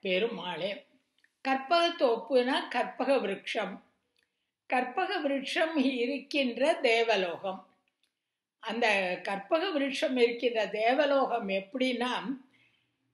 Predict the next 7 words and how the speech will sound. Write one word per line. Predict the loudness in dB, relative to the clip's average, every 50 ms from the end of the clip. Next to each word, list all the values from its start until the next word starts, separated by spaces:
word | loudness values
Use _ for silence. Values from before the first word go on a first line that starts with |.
| _ _ _ -4 0
கைத்தலத்து | 2 4 4 4 4 2 0 0 0 2 2 2 2 0 0 0 -4 -6 -2 0 2 2 2 2 2 0 0 0
ஈ | 2 4 4 4 4 4 2 0 -2 -6 -14 _ _ _ _ _ -4
குப்பு. | -4 -4 -4 -8 2 6 6 6 6 4 -2 -10 -12 -2
ஈ | 2 4 6 6 4
குப்புனா | 4 2 -2 -4 -6 -4 0 2 4 4 4 4 2 2 2
ஈக்களின் | 2 4 4 4 4 4 2 2 2 4 6 6 4 2 0 -6 -4
கூட்டங்கள். | -4 -4 -4 -4 -2 -2 -2 -2 -2 -4 -4 -4 -6 -6 -10 -14 _ _